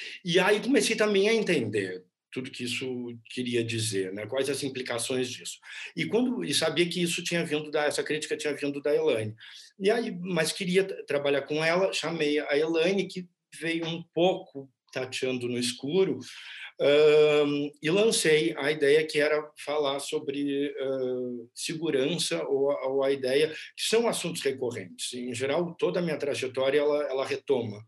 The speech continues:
permanentemente, tá a investigar um, uma porção de, de assuntos que, que, que, que retornam,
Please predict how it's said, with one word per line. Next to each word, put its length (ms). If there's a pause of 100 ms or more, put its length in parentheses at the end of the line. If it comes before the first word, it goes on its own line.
(260)
permanentemente, 800
tá 80
a 60
investigar 760 (400)
um, 220 (600)
uma 180
porção 440
de, 280
de 120
assuntos 600
que, 280
que, 260 (1000)
que, 300
que 100
retornam, 600